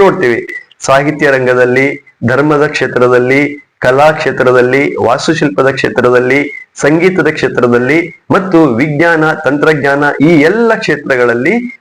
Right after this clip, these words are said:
ಅಮೋಘವಾಗಿರತಕ್ಕಂತಹ, ಅತ್ಯದ್ಭುತವಾಗಿರತಕ್ಕಂತಹ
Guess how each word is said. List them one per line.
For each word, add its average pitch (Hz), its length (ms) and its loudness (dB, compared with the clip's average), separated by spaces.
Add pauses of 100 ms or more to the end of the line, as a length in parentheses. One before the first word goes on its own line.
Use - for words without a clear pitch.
(140)
ಅಮೋಘವಾಗಿರತಕ್ಕಂತಹ, 139 1300 0 (320)
ಅತ್ಯದ್ಭುತವಾಗಿರತಕ್ಕಂತಹ 139 1500 -2